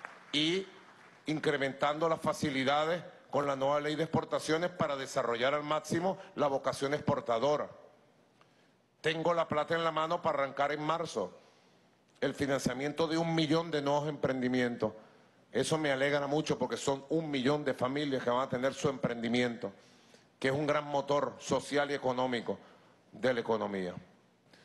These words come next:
Tenemos el plan de vivienda ya elaborado, tres millones mínimo de viviendas se necesitan en Venezuela y vamos a trabajarlo con los circuitos comunales. Presidente del Consejo Nacional Electoral,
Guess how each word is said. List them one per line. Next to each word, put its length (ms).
Tenemos 440
el 80
plan 280
de 100
vivienda 640
ya 520
elaborado, 800
tres 220
millones 460
mínimo 420
de 100
viviendas 540
se 120
necesitan 540
en 80
Venezuela 500
y 60
vamos 280
a 60
trabajarlo 520
con 120
los 120
circuitos 440
comunales. 520
Presidente 1000
del 160
Consejo 460
Nacional 380
Electoral, 500